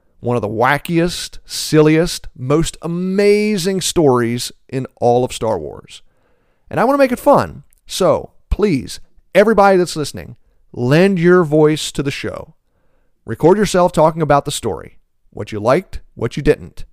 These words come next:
Is that dude really Space Fabio? I want to get as many voices on this show as possible. It's the Star Wars Legends Lounge Courtship of Princess Leia Spectacular. And it's coming up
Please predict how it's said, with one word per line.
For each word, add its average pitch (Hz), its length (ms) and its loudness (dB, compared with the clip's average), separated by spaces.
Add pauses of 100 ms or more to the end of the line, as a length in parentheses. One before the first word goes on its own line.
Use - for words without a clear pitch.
(680)
Is 104 140 -14
that 120 360 -6
dude 139 460 2
really 135 500 -2
Space - 540 -4
Fabio? 214 760 -4 (960)
I 165 120 4
want 208 160 4
to 175 40 0
get 180 120 2
as 143 100 0
many 151 380 2
voices 160 640 -2
on 139 240 -4
this 131 140 -4
show 113 440 -2
as 110 120 -8
possible. - 600 -8 (680)
It's - 200 -8
the 110 100 -12
Star 262 380 0
Wars 269 300 0
Legends 240 340 -2
Lounge 220 520 -2 (160)
Courtship 220 680 0
of - 220 -4
Princess 214 480 -4
Leia 175 480 -2 (180)
Spectacular. 160 1120 -6 (600)
And 90 100 -12
it's - 160 -14
coming 156 360 -4
up 160 280 0